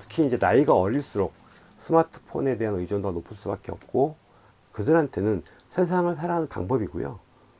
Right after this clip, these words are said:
선택이 아닌 필수가 될 수밖에 없거든요.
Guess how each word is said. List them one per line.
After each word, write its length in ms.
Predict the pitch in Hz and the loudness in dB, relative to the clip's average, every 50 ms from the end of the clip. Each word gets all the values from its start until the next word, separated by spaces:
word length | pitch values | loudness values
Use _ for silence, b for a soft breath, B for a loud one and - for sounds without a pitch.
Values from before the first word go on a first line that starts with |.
| _ - 104 | _ -18 -10
선택이 440 | - - 190 202 196 208 196 190 | -2 0 0 0 2 2 2 4
아닌 160 | 170 165 160 147 | 4 4 2 0
필수가 420 | - - 202 190 - - 196 190 175 | 0 -4 -4 -4 -2 -2 0 0 2
될 120 | 151 135 | 0 -2
수밖에 300 | - - 117 110 - - | -2 -4 -8 -6 -6 -10
없거든요. 500 | - - - 90 - 80 82 90 120 135 | -10 -10 -12 -10 -10 -8 -10 -10 -10 -12